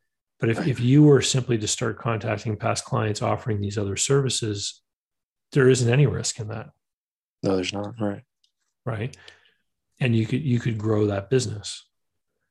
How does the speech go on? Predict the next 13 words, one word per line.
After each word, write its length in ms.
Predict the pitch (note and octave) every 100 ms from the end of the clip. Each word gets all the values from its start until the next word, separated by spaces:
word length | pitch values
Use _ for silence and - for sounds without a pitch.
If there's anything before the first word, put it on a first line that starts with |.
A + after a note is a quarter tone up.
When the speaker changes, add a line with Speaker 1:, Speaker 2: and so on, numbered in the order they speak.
| _ -
Speaker 2:
Yeah. 220 | - G2 - _ _
Speaker 1:
So 640 | - C3+ A#2+ A#2 A2+ G#2+ - _ _ -
if 200 | C#3 -
you 80 | -
l-, 240 | F#3+ D#3+ F#3
look 220 | D3 C#3+
at 100 | B2+
it 80 | A2+
from 120 | B2
this 140 | A#2
point 220 | - A2+ G#2
of 60 |
view, 380 | A#2 C3 G2+ G#2+